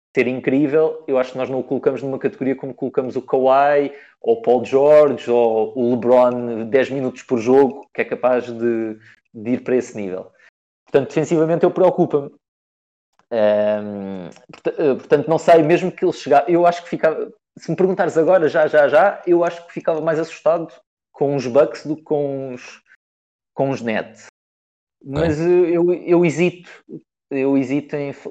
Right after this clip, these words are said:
Speaker 1: em dizer os Bucks, porque imagina que eles chegam outra vez e o que nós temos é o Giannis a tirar triplos, a fazer airballs de lance livre, eh, não sei, eh,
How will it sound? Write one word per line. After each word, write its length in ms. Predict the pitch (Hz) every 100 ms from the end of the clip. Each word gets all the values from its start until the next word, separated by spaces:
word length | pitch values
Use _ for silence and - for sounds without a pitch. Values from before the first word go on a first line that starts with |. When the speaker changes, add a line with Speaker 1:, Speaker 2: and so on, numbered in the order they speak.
| 147
Speaker 1:
em 200 | 139 135
dizer 260 | 135 139
os 100 | 135
Bucks, 280 | 123 139 -
porque 400 | - 139 - -
imagina 320 | 147 143 160
que 60 | 160
eles 100 | 151
chegam 180 | 160 151
outra 220 | 147 143
vez 260 | 151 165
e 60 | 160
o 40 |
que 60 | 156
nós 160 | 147 -
temos 260 | 156 143
é 540 | 139 135 123 117 113 -
o 160 | - 120
Giannis 420 | 117 143 147 135
a 80 | 139
tirar 280 | 131 139 131
triplos, 800 | - 160 160 - 156 156 - -
a 80 | 127
fazer 320 | - 117 131
airballs 480 | 135 127 135 135 120
de 60 | 135
lance 320 | 135 123 123
livre, 640 | 135 165 147 147 156 156 156 _ _
eh, 520 | - 117 110 110 107 110 120
não 80 |
sei, 260 | 151 135 117 - _
eh, 840 | 123 113 110 110 110 107 107 110